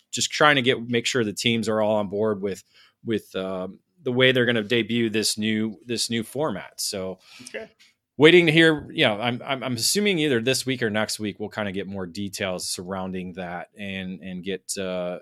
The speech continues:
Speaker 1: information from them on that.
Speaker 2: There you go. All right. Another thing I'd mentioned before we came into the break and into this ed-, edition of the Paddock Pass, uh, new tires, obviously, right? The, the M G S H two and the S W two.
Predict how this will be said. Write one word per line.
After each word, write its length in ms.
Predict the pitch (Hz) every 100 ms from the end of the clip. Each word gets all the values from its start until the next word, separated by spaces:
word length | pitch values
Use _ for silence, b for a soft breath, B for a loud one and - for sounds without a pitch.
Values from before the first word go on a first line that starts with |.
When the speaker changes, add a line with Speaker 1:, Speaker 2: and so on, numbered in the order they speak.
| -
Speaker 1:
information 500 | 101 104 107 104 104
from 160 | 113 104
them 180 | 120
on 120 | 113 120
that. 160 | - - _ _ _ _
Speaker 2:
There 200 | 127 120
you 60 | 135
go. 220 | 143 143
All 100 | 165
right. 120 | 170
Another 180 | 156 175
thing 120 | 156
I'd 160 | 151 143
mentioned 260 | 160 135 143
before 300 | 131 160 143
we 80 |
came 260 | 139 147 143
into 160 | 139 127
the 60 |
break 320 | 123 135 139
and 80 | 127
into 220 | - 139
this 180 | 139 123
ed-, 160 | 135 139
edition 320 | 139 135 139
of 120 | 131
the 60 | 117
Paddock 360 | - 127 131 -
Pass, 340 | 123 120 - b b b b
uh, 280 | 180 160 170
new 180 | 208 214
tires, 400 | - 185 139 120
obviously, 340 | 143 131 117 127
right? 200 | 147 135
The, 280 | 135 135
the 160 | - 139
M 100 | 147
G 220 | 131 147
S 200 | 151 147 -
H 280 | 147 -
two 200 | - 165
and 100 | 156
the 60 | 131
S 180 | 131 -
W 420 | - 143 151 147
two. 440 | 139 151 151 147